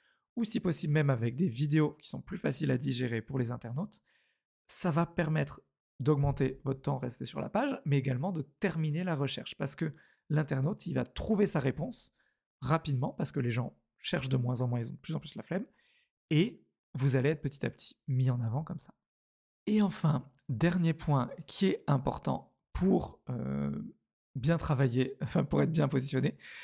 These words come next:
c'est d'avoir ce qu'on appelle des backlinks. Donc des backlinks, c'est des gens qui ont fait un lien externe vers notre page à nous. Donc c'est un lien externe de quelqu'un d'autre qui pointe vers nous.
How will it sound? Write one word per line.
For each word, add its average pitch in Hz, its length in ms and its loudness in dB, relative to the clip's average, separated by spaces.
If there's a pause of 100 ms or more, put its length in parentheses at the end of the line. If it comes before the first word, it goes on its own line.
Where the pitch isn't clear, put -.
(160)
c'est - 200 -2
d'avoir 151 340 2
ce - 60 -14
qu'on 139 120 -2
appelle 160 280 0
des 135 120 4
backlinks. - 600 -8
Donc 160 240 -2
des 139 120 2
backlinks, 160 520 -2 (280)
c'est - 120 -2
des 139 100 6
gens 139 140 0
qui - 100 -4
ont 139 40 0
fait - 300 -4
un 170 100 2
lien 170 180 2
externe 190 460 0 (320)
vers 160 440 0 (180)
notre - 320 2
page 156 180 2
à 139 80 2
nous. 127 120 -4
Donc 131 180 -6
c'est 139 80 -2
un 131 60 4
lien 135 120 2
externe 143 280 0
de 135 100 2
quelqu'un 139 260 -2
d'autre 135 320 -2
qui 185 120 -4
pointe 170 280 0
vers 131 180 -2
nous. - 100 -8